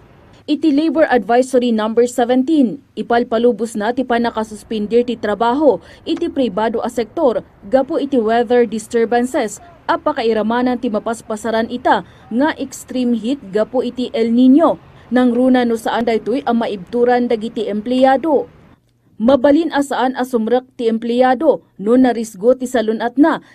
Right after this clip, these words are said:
iti trabaho na gapo iti kinabara ti panawan ngem saan daytoy nga agsweldo. Mabalin met nga agsweldo ti empleyado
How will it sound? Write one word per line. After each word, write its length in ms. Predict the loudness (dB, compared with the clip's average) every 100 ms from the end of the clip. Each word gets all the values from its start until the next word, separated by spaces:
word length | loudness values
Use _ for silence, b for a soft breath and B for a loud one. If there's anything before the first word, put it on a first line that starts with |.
| B
iti 320 | -4 -2 -4
trabaho 540 | -2 -2 -2 0 0 0
na 160 | 0 0
gapo 320 | -2 -2 -4
iti 140 | -4 -2
kinabara 560 | -2 -2 0 0 0
ti 100 | -2
panawan 600 | -6 -4 -2 0 0 -2 -8 b -2
ngem 220 | 0 2
saan 240 | 0 0 0
daytoy 380 | -2 -2 -4 -2
nga 80 | -4
agsweldo. 720 | -4 0 0 2 2 2 -4 _ b b -6
Mabalin 480 | -2 0 0 0
met 240 | -2 -4 -4
nga 160 | -6
agsweldo 480 | -6 -4 -2 2 0
ti 80 | 0
empleyado 720 | -4 -4 0 2 2 2 0